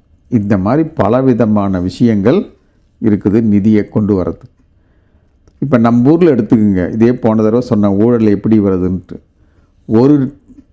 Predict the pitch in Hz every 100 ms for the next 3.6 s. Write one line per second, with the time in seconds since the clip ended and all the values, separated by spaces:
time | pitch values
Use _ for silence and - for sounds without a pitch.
0 | _ - 113 120 170 185 135 104 110 131
1 | 117 107 104 98 117 131 147 110 90 95
2 | 127 - - 117 123 127 120 107 107 127
3 | 139 120 107 143 - -